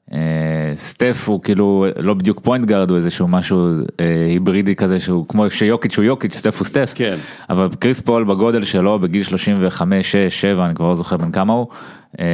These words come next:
Speaker 1: לעשות מה שהוא עושה, אני חושב שמגיע לו איזשהו, אה, קרדיט על זה.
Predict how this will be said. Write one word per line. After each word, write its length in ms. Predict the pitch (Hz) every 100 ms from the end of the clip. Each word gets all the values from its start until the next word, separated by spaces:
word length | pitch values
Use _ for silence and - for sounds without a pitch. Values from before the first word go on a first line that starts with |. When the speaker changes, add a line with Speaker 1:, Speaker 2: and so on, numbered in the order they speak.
| 82 82 80 78 76 -
Speaker 1:
לעשות 360 | 80 113 104
מה 120 | 104
שהוא 140 | 101 92
עושה, 220 | 82 131
אני 80 | 107
חושב 140 | -
שמגיע 440 | - 101 90 104 104
לו 120 | 98
איזשהו, 580 | 101 - 92 90 85 - - -
אה, 60 | 82 82 82 80 78 78 78 - _ _ _
קרדיט 340 | - 113 120 120
על 100 |
זה. 80 | 80